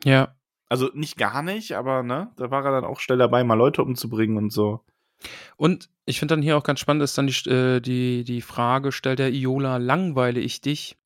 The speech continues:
Speaker 1: Und dann, oder er sagt dann auch, "Ich brauche dieses Gespräch, ich brauche es wirklich."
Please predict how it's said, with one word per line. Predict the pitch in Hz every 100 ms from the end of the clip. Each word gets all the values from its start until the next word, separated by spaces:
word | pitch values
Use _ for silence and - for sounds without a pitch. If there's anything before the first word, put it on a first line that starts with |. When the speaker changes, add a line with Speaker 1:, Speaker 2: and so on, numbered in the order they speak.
| _
Speaker 1:
Und | 143 135
dann, | 120 127 123
oder | - 120 120
er | 120
sagt | 120 -
dann | 127
auch, | 117 123
"Ich | - -
brauche | - 160 -
dieses | 123 120 113
Gespräch, | - - - 139 135
ich | 127 -
brauche | 113 147 -
es | 127 - 127
wirklich." | 147 160 135 147